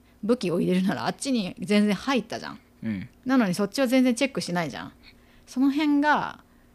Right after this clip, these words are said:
Speaker 1: なんかやっぱ、国会って、国会とかなんか、ちょっと甘いなと思った。セキュリティ。まあまあまあ、参-、参議院とかあんまり何もしてないからね。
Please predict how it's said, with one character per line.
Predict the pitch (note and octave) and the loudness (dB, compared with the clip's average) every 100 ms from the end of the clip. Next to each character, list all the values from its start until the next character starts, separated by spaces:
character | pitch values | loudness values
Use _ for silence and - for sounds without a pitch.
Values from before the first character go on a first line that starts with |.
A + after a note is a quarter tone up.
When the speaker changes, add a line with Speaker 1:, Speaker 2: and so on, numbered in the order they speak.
| _ | _
Speaker 1:
な | G3 | -6
ん | F#3+ | -4
か | B2+ | -4
や | D#3+ | -8
っ | |
ぱ、 | - G2+ - - _ - _ - | -8 -12 -12 -20 _ -20 _ -18
国 | E3+ _ | -18 _
会 | G3 F#3+ | -2 -2
っ | F#3 _ _ - | -4 _ _ -10
て、 | - E3+ - - - | -4 -4 -6 -14 -20
国 | - E3+ - | -14 -14 -8
会 | F#3 | -6
と | F#3 | -6
か | E3+ | -6
な | D#3 | -8
ん | D#3+ | -8
か、 | C#3+ - - _ _ - _ _ | -10 -12 -16 _ _ -20 _ _
ち | - | -10
ょ | |
っ | |
と | F3 C3 | -8 -4
甘 | F3+ G#3 | -2 -2
い | E3+ | -4
な | B2+ | -8
と | - | -10
思 | G2 | -14
っ | A#2 | -16
た。 | - - _ _ _ _ _ _ _ - | -18 -20 _ _ _ _ _ _ _ -20
セ | - F#3 | -16 -14
キ | - | -12
ュ | |
リ | D#3+ | -14
テ | - | -12
ィ。 | D#3+ - | -14 -2
ま | A#3 A3+ | 2 4
あ | |
ま | G3 G#3+ | 4 2
あ | |
ま | F#3 - | 0 -4
あ、 | F3+ | -4
参-、 | A#3+ D#4 A#3 | -4 -4 -4
参 | E4 G#4+ | -6 -4
議 | A#4+ | -4
院 | |
と | A3+ | -4
か | D#3+ | -4
あ | D#3+ | -4
ん | |
ま | F#3 | -4
り | G3+ | -2
何 | F3+ G#3 | -2 -2
も | D4 | -2
し | |
て | - | -4
な | F4 | -6
い | A4 | -6
か | - | -10
ら | D2 | -10
ね。 | - - | -12 -12